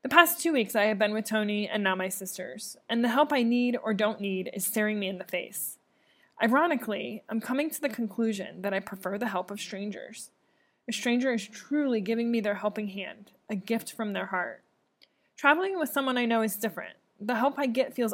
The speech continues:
obligatory, like something they just do when they are with me. I know, absolutely know, that this isn't always the case, but relying on someone to help and knowing that they are expected to do it is creating a level of guilt within me.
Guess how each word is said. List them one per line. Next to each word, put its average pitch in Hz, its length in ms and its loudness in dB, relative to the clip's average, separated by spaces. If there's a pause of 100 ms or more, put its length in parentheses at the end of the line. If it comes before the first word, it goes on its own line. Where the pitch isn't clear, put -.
(120)
obligatory, 185 800 -2 (440)
like 233 140 0
something 285 320 2
they 240 140 4
just 226 280 -2
do 226 200 2
when 185 140 -2
they 180 100 -2
are 180 100 0
with 180 220 -8
me. - 240 -18 (500)
I 262 140 6
know, 226 500 0 (140)
absolutely 269 640 4
know, 202 480 0 (420)
that 220 160 -4
this 226 160 0
isn't 233 220 2
always 208 360 0
the 196 80 -6
case, - 600 -6 (260)
but 233 120 -2
relying 277 520 6
on 226 120 0
someone 220 320 0
to 214 60 2
help 202 520 2
and 226 160 2
knowing 254 420 4
that 226 160 0
they 226 160 2
are 190 120 2
expected 202 600 -2
to - 100 -8
do 196 200 0
it - 200 -4
is 208 140 -8
creating 294 420 2
a 254 80 0
level 208 320 4
of 185 140 -4
guilt - 260 -2
within - 360 -12
me. 78 220 -20